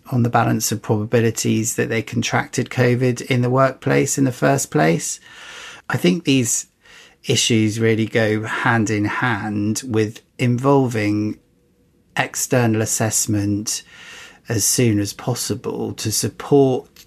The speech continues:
the individual with a sometimes probably phased return to the workplace or an, an, a review and analysis of what their role sh-, should be going forward.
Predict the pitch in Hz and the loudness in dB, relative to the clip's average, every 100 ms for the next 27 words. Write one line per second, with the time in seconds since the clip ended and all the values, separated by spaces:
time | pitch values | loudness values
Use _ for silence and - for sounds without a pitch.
0 | - 117 113 113 107 117 104 110 104 107 | 2 4 6 4 2 2 2 0 0 -2
1 | 110 131 123 117 113 110 113 - - - | -4 -2 2 2 2 0 0 -4 -14 -20
2 | - - - - 110 113 107 110 104 104 | -20 -16 -8 0 2 2 2 4 6 4
3 | - - 110 120 117 113 - 120 117 120 | 0 -4 -4 -4 -4 -4 0 4 4 4
4 | 117 110 - 107 107 107 110 110 - 107 | 2 -2 -2 -2 -2 -2 -2 -2 -2 0
5 | 110 110 120 - 113 110 113 107 110 107 | 2 0 -2 -2 0 2 2 2 2 2
6 | 107 107 - - 113 113 117 - _ - | 2 0 -2 -2 0 0 -2 -10 _ -6
7 | 113 110 107 117 120 123 120 117 107 107 | -2 0 0 0 2 4 4 4 2 2
8 | 107 110 107 - 110 - 107 113 113 113 | 0 0 -2 -2 -4 -4 -4 -2 0 0
9 | 127 117 123 120 120 - - _ - - | -2 0 2 2 0 -4 -14 _ -6 -2
10 | 123 - 127 127 120 127 127 131 139 135 | -2 -2 -2 -2 0 0 0 -2 0 4
11 | 143 160 | 4 4